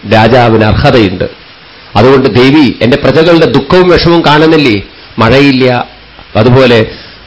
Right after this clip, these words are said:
ആ, ഒരു ജീവിക്കാനുള്ള അവർക്ക്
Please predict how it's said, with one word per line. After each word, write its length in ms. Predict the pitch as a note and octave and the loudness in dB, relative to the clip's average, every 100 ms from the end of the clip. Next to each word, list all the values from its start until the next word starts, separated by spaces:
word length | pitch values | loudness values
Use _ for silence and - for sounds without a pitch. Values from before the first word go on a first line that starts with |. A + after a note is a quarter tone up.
| - | -4
ആ, 240 | G#2+ G#2 - | -2 0 0
ഒരു 460 | C#3 C#3+ C3 A#2+ - - - - - - - B2 | 2 2 2 -2 -6 -20 -20 -20 -20 -20 -8 -2
ജീവിക്കാനുള്ള 680 | C#3 D#3+ E3+ D3 C#3 C3+ | 2 2 2 0 2 2
അവർക്ക് 440 | B2+ C3 - B2+ | 2 0 0 0